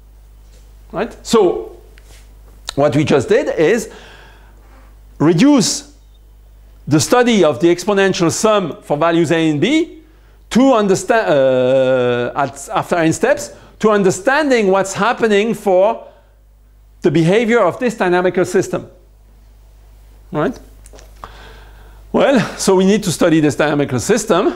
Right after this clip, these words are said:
and, uh, I'm just present two results on this. So the first is a Gauss map, so it's well known what's happening, right, for this one. And for B, it's something which is more complicated, but depending on the Gauss map.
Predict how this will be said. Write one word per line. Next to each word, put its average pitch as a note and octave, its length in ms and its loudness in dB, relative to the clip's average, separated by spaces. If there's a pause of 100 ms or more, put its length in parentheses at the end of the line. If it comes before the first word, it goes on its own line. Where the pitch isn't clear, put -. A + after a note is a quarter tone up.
(140)
and, D3 260 -2
uh, C#3+ 100 2
I'm C#3 200 -2
just E3+ 260 -2
present D3+ 380 -2
two D#3 100 -2
results C3+ 400 -2
on B2 120 -6
this. - 340 -4 (1700)
So F#3 160 2
the D3 160 2
first F3+ 300 0
is D#3 100 2
a C3+ 60 2
Gauss D3 280 0
map, C#4 160 -2
so F3+ 140 -2
it's D3 160 -4
well D#3 160 2
known G3+ 300 2
what's D3 160 -2
happening, F#3+ 440 -6 (760)
right, D#3+ 160 -4
for E3 120 -2
this D3+ 200 0
one. C4 180 0
And F#3+ 240 0
for F#3 160 -2
B, A#3+ 380 2
it's F#3 200 0
something F#3+ 360 -2
which E3 180 -2
is C#3 80 -2
more D#3+ 160 0
complicated, F3 480 -2
but D#3 120 -4
depending F#3 360 -2
on F3 80 -2
the D3 80 -2
Gauss C#3+ 260 -2
map. - 240 -12